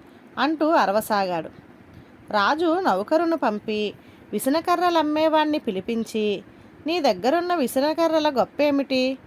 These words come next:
అంత ఖరీదు చెబుతున్నావెందుకు?" అని ప్రశ్నించాడు. అందుకు అతడు, "మహారాజా, ఇంత అద్భుతమైన విసనకర్రల్ని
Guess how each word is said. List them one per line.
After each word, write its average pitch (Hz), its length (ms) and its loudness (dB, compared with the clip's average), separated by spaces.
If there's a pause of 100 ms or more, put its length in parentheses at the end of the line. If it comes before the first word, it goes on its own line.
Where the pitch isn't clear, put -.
(340)
అంత 330 240 -2
ఖరీదు 285 440 -2
చెబుతున్నావెందుకు?" 269 1200 0 (160)
అని 302 240 0
ప్రశ్నించాడు. 208 760 -4 (920)
అందుకు 349 320 -2
అతడు, 302 560 0 (300)
"మహారాజా, 208 720 0 (520)
ఇంత 320 220 -2
అద్భుతమైన 294 680 0
విసనకర్రల్ని 302 1080 0